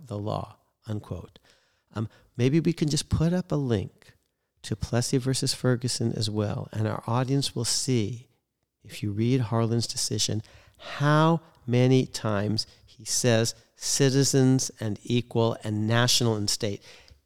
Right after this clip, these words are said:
His opinion is not about the Equal Protection Clause in the main, which people would, uh, read against. It's about the equal citizenship idea. Over and over and over again, he sees it and says it. So, you know, that's,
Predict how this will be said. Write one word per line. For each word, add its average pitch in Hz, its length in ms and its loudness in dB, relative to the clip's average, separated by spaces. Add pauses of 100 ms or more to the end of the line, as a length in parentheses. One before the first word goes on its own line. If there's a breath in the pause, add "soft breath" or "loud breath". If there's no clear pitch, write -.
His 147 340 -2
opinion 135 500 2
is 107 200 -6
not 117 420 2
about 90 300 -8
the - 120 -14
Equal 104 220 -12
Protection 101 480 -8
Clause 98 320 -8
in 98 120 -6
the 101 60 -4
main, 101 320 -4
which 95 220 -12
people 107 300 -10
would, 104 160 -14 (200)
uh, 117 140 -16
read 104 160 -6
against. - 160 -14
It's - 200 -12
about - 180 -14
the - 180 -18
equal 123 420 -4 (200 soft breath)
citizenship 101 960 -6
idea. 95 480 -12 (340)
Over 139 440 4
and 117 360 -6
over 120 360 -4
and 110 180 -2
over 107 260 -6
again, 104 340 -8 (220 soft breath)
he 113 220 -8
sees 117 420 -2
it 120 180 -4 (280 soft breath)
and 101 160 -4
says 95 360 -2
it. - 280 -16 (340)
So, 107 400 0 (380 loud breath)
you 110 100 -6
know, 95 220 -2
that's, 120 400 -2